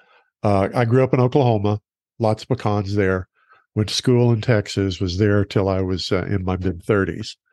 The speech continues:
I had a, uh, native pecan in my front yard in Texas. Native pecans are awful, terrible nuts. Um, I learned over the years,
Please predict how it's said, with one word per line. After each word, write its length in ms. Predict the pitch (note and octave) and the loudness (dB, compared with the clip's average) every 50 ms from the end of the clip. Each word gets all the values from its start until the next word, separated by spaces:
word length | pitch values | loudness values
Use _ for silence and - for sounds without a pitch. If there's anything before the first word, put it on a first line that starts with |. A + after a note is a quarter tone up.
| _ _ _ _ | _ _ _ _
I 60 | A#2+ A2 | 0 2
had 180 | B2 A#2 A2+ | 2 4 4
a, 140 | A2 G#2 G2+ F2+ F2+ - _ | 2 2 0 -2 -8 -8 _
uh, 300 | G#2 G2 F#2+ F#2+ F#2+ - - _ _ _ _ _ _ _ - | -4 -2 0 0 -2 -2 -4 _ _ _ _ _ _ _ -10
native 600 | A2 G#2 G#2 B2 B2+ C#3 C#3+ C#3+ C3+ A#2+ - - | -6 0 2 2 4 4 4 4 2 0 -2 -4
pecan 560 | - A#2+ - - - A2 G2+ F#2 E2+ E2 E2 | -6 -6 -4 -2 -4 -2 -2 0 -2 -4 -4
in 120 | G2+ G2 F#2 | -6 -6 -4
my 120 | F#2 F#2 | -4 -6
front 300 | F#2 - - G#2+ - - | -4 -2 -2 -2 -2 -2
yard 320 | G#2+ G2 F2+ F2+ E2+ E2 E2+ | -4 -4 -2 -2 -4 -6 -8
in 100 | D#2+ D#2+ | -10 -6
Texas. 520 | - - - - - - - F#2 F#2+ - - _ - - _ _ _ | -6 -6 -6 -6 -10 -12 -12 -12 -12 -16 -18 _ -20 -20 _ _ _
Native 540 | C3 A#2+ C3 D3 D#3 D#3 D3 C#3 A#2 G#2 - | -2 2 2 4 4 4 4 2 2 0 -4
pecans 580 | - G#2 - - A#2 A2+ A2 A2 G2+ G2 F#2+ - _ _ _ _ | -8 -8 -4 -2 0 2 2 0 0 -2 -8 -12 _ _ _ _
are 220 | G2+ F#2+ G#2 - _ _ _ _ | -2 -2 -2 -4 _ _ _ _
awful, 520 | - B2 A#2 G#2+ - - - D#2 D2 - - _ _ - | 0 2 2 0 0 -4 -8 -8 -10 -10 -16 _ _ -12
terrible 500 | - - D3 C#3 B2+ A2+ F#2+ F2+ D2+ D2 | -2 0 2 2 2 2 0 -2 -6 -8
nuts. 500 | D2+ D2+ D2 - - - - - - - _ _ _ _ - - _ _ _ _ _ | -10 -10 -10 -10 -10 -8 -8 -8 -8 -12 _ _ _ _ -20 -20 _ _ _ _ _
Um, 360 | A#2+ A2 G#2 G#2 G#2 G2 A#2 - _ | 2 2 4 2 2 0 -4 -8 _
I 180 | - A2 A#2+ A#2+ | -2 0 2 4
learned 420 | B2 C3 D#3 E3+ D#3 D3 C3+ B2+ | 4 4 4 4 4 4 2 2
over 320 | - - D3 C#3 B2 C3 A#2+ | 2 2 2 4 4 4 4
the 100 | A2+ A#2 | 4 4
years, 640 | A#2 B2+ D3 C3+ A2 F#2+ F#2+ G2 G#2 - - - | 4 4 4 2 2 0 -2 -4 -6 -8 -10 -14